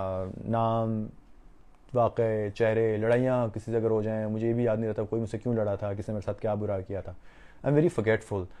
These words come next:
I, um, at times I think it's a, it's a blessing because, um, you know, forgetting things and oblivion is kind of a blessing in disguise, because you start forgetting so many,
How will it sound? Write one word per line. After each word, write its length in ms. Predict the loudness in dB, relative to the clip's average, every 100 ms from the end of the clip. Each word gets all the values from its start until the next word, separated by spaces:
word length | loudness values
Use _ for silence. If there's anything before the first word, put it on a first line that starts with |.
| -20 -6
I, 420 | 0 2 2 0
um, 800 | 0 0 0 -2 -4 -8 -10 -10 -8
at 140 | -2
times 260 | 0 2 2
I 160 | 2
think 300 | 2 -4 -4
it's 120 | -2
a, 80 | 0
it's 200 | 0 -2
a 40 | -2
blessing 440 | -2 -2 -2 -2
because, 320 | -2 -2 -2
um, 320 | -2 -2 -4 -8 -10
you 60 | -6
know, 140 | -6
forgetting 440 | -4 -4 -2 -2 -4 -6 -6
things 380 | -4 -2 -2
and 260 | -2 -2 -4
oblivion 640 | -6 -4 -2 -2 0 0 0
is 400 | -2 -4 -10 -8
kind 180 | -4 -4
of 140 | -4
a 180 | -4 -4 -6 -16 -20 -20 -20 -20 -16
blessing 380 | -2 0 2 2
in 100 | 2
disguise, 560 | 2 0 2 2 2 -2
because 320 | -4 -4 -4
you 160 | -4 -6
start 340 | -2 0 0
forgetting 320 | -2 -4 -4
so 140 | -4 -4
many, 340 | -2 -2 -4